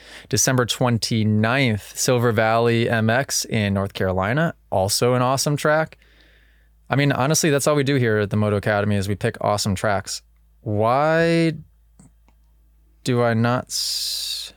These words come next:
where are the rest of these? Featured? What's going on here?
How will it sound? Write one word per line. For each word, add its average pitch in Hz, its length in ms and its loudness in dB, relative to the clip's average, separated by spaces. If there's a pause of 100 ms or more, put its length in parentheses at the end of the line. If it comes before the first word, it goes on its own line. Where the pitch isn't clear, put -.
(920)
where 127 200 0
are 170 40 2
the 156 80 2
rest 143 280 -4
of 98 80 -4
these? 92 340 -8 (1040)
Featured? 143 600 -4 (2000)
What's 120 240 -4
going 120 240 0
on 101 180 -2
here? 92 240 -8